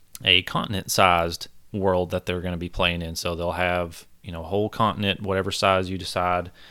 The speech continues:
Uh, or is this gonna be a global size with multiple continents and lots of places, uh, that's large that they can run around to? So with that, you need to think of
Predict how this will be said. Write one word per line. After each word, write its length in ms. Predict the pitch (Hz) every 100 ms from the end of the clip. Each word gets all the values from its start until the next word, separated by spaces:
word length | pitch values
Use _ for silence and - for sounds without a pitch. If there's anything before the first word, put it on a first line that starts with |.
| - - -
Uh, 160 | 92 87
or 160 | 104
is 80 | 101
this 140 | 101 110
gonna 120 | 98
be 140 | 101
a 120 | 92
global 420 | 90 95 104 104 101
size 400 | 98 95 92 90
with 120 | 90
multiple 500 | 90 98 107 - 101
continents 560 | - 98 92 95 95 -
and 280 | 90 85
lots 240 | 87 92 -
of 120 | 95
places, 680 | - 95 - - 90 87 - _ 92
uh, 180 | 87
that's 200 | 85 85
large 640 | 90 90 92 95 95 92 - - - - - _ -
that 160 | 98 85
they 140 | 95
can 180 | 92 95
run 180 | 95 92
around 300 | 90 85 85
to? 280 | 87 85 - - - - - -
So 540 | - 101 95 95 - _ _ _ _
with 260 | 110 117 -
that, 240 | 117 110
you 80 | 110
need 200 | 107 95
to 40 | -
think 240 | 104 98
of 460 | 95 95 90 87